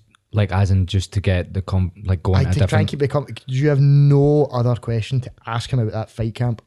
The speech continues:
Speaker 2: other than if he's Wayne didn't enjoy getting a Happy Meal.
Speaker 1: Because they don't know anything
Speaker 2: 'Cause they
Speaker 1: about the
Speaker 2: don't know
Speaker 1: full
Speaker 2: anything else.
Speaker 1: process.
Speaker 2: Aye. I'm not saying you need to know it, but, like, even you, like, you, you admit you don't know anything about it.
Speaker 1: I don't, that's
Speaker 2: You
Speaker 1: why I
Speaker 2: would,
Speaker 1: wouldn't
Speaker 2: you
Speaker 1: get
Speaker 2: would be able to
Speaker 1: everyone.
Speaker 2: find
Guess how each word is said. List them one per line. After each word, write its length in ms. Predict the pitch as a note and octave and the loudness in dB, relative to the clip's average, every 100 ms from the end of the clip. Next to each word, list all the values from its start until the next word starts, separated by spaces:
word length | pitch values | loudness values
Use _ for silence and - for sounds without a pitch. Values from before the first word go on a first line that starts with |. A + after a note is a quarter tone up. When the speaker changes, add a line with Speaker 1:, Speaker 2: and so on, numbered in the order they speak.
| - | -6
Speaker 2:
other 240 | A2 A2+ | -2 0
than 260 | G#2+ G#2+ A2 | 0 -2 -2
if 120 | A2 G2+ | -4 -6
he's 160 | G2 | -6
Wayne 220 | G2+ G#2+ | -4 -4
didn't 300 | G#2 G2+ G#2 | -4 -6 -8
enjoy 280 | G#2+ G2+ G2+ | -8 -8 -10
getting 160 | G2+ G#2+ | -10 -8
a 40 | |
Happy 220 | G2+ G#2+ B2+ | -6 -2 -2
Meal. 140 | A#2+ - | -2 -2
Speaker 1:
Because 260 | F2+ E2+ | 0 2
they 80 | D#2+ | 0
don't 300 | D#2 D#2+ D#2+ | 0 0 0
know 100 | D#2+ | 0
anything 160 | D#2+ D2+ | -2 0
Speaker 2:
'Cause 80 | D#2+ | 0
they 80 | E2 | 0
Speaker 1:
about 60 | |
the 60 | E2 | -2
Speaker 2:
don't 80 | - | -2
know 60 | D#2+ | -2
Speaker 1:
full 60 | |
Speaker 2:
anything 160 | G#2 E2 | -2 -4
else. 100 | D#2+ | -2
Speaker 1:
process. 300 | E2+ E2 - _ _ | -2 -4 -8 _ _
Speaker 2:
Aye. 260 | G#2+ G#2+ G#2 _ _ _ _ - | -8 -6 -6 _ _ _ _ -6
I'm 100 | C3+ | 0
not 160 | F3+ F#3 | 0 2
saying 160 | A#3 | 0
you 60 | D3 | 2
need 160 | B2+ C3 | 0 -2
to 80 | |
know 120 | A#2 D3 | -2 -2
it, 120 | E3+ | -2
but, 220 | B2+ _ _ B2 | -6 _ _ -12
like, 260 | A#2+ G#2 - | -12 -12 -6
even 280 | C#3 F3 A#2+ | -2 0 0
you, 380 | A2 B2 D3 B2+ - _ _ _ | 0 0 -2 -6 -16 _ _ _
like, 120 | A#2+ A2+ | -6 -2
you, 260 | B2+ B2 - _ _ _ | 0 0 -4 _ _ _
you 100 | B2 | -4
admit 220 | A#2+ A#2+ C#3 | -2 -4 -4
you 60 | |
don't 140 | A#2 A2+ | -4 -2
know 60 | |
anything 120 | A#2 A2 | -2 -2
about 240 | A#2 B2+ | -2 -2
it. 60 | F2+ | -2
Speaker 1:
I 100 | F2+ | -2
don't, 160 | D#2+ | 0
that's 140 | G#2+ D3 | 0 2
Speaker 2:
You 60 | |
Speaker 1:
why 60 | C#3+ | 2
I 40 | |
Speaker 2:
would, 40 | A2 | 2
Speaker 1:
wouldn't 140 | F#2 | 2
Speaker 2:
you 40 | C3 | 0
Speaker 1:
get 20 | - | 0
Speaker 2:
would 100 | G3+ | 2
be 80 | C#3 | 2
able 100 | A#2+ | 2
to 80 | |
Speaker 1:
everyone. 360 | G#2+ G2 B2 | 2 2 0
Speaker 2:
find 100 | A#2 | 0